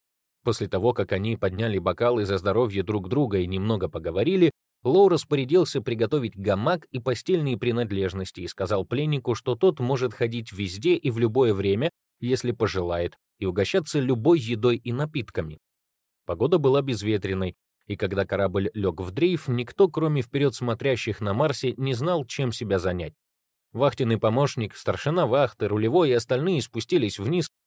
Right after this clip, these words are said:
опрокинуть рюмочку или выкурить трубку табака или что-то в этом роде.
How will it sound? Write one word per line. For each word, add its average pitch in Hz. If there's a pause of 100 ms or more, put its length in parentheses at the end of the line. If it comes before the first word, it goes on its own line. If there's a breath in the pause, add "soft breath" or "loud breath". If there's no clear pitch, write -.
(140)
опрокинуть 170
рюмочку 156
или 113
выкурить 131
трубку 127
табака 98
или 78
что-то 117
в 101
этом 98
роде. 87